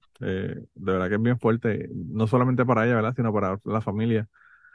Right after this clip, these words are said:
En el caso de tu familia, tú me dijiste que tu familia te apoyó muchísimo, pero ¿cómo, cómo lo han tomado ellos?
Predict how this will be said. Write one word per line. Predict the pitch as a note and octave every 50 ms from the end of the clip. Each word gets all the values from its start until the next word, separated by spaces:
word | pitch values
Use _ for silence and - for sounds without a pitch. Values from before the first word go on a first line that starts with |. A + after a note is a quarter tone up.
| - - _ -
En | B2 B2
el | B2 A2+
caso | - B2+ C3+
de | C#3
tu | D3 C#3
familia, | D#3+ D#3+ E3 E3 D#3
tú | D#3+
me | D3 D3
dijiste | D3 C#3+ F3 E3
que | D#3+
tu | C3+ C#3
familia | C3+ B2+ A#2+ A#2+ B2
te | C3 C3+
apoyó | C3+ C#3+ C#3+ C#3+
muchísimo, | C#3+ C#3+ B2+ - D3+ - F3+ D#3+ C#3+
pero | C3 B2 A#2
¿cómo, | - B2 B2 C3 B2+ A#2
cómo | - B2 A#2+ B2+ C3
lo | C3 C3+
han | C3+ C3
tomado | D3 C3 C3 B2+ B2+ B2+ A#2+
ellos? | A#2 A2+ A2 A#2+